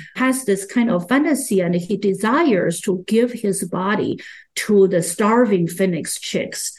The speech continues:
And he literally says in the poem that I, I want them to feed on my heart and drink my blood. And that is unthinkable in native Chinese thought if you really, uh, follow the strictly Confucian ideas,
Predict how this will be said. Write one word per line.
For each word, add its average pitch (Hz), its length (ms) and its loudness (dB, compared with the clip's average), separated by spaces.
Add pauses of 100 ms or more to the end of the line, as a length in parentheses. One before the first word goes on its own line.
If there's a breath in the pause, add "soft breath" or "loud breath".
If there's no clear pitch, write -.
(400 loud breath)
And 240 220 4
he 240 120 2
literally 240 560 0
says 175 440 -4
in 196 200 2
the 165 80 -2
poem 180 440 0
that 165 340 -2
I, 185 200 0 (100)
I 202 120 0
want 233 360 4 (140)
them 185 220 2
to 185 140 -4
feed 254 460 0
on 196 220 2
my 180 100 0
heart 185 460 -2
and 175 340 0
drink 208 300 0
my 170 160 2
blood. 165 480 -4 (340 loud breath)
And 247 140 6
that 285 400 2 (160)
is 226 320 2
unthinkable 202 760 0
in 180 220 2
native 208 560 0
Chinese 170 400 0
thought 180 400 -2
if 180 200 0
you 170 320 2
really, 214 400 2
uh, 165 80 0
follow 202 480 2
the 165 140 0
strictly 190 580 -2
Confucian 175 760 0 (180 loud breath)
ideas, 175 600 0